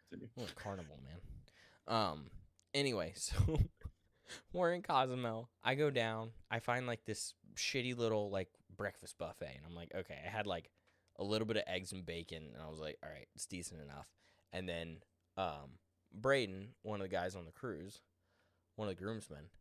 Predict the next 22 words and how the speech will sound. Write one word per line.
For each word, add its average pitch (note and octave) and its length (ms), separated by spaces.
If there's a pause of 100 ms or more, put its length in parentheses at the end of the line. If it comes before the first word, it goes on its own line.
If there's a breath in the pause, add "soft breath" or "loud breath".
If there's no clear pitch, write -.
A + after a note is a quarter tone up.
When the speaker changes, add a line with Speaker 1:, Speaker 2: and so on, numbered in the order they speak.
(160)
Speaker 2:
he - 120
comes G#2+ 240
and F2 80
finds G2+ 360
me. C#2+ 180 (600 soft breath)
And G2 60
he's F#2+ 160
like, E2 160
"Hey, A2+ 380
like, F#2 140
we G#2 100
gotta G#2+ 180
go F#2+ 160
get F2+ 200
in F2 140
this - 160
van." F2+ 400 (320)
Motherfucker, - 560
what C3 140
is A2+ 120
in - 80
my - 80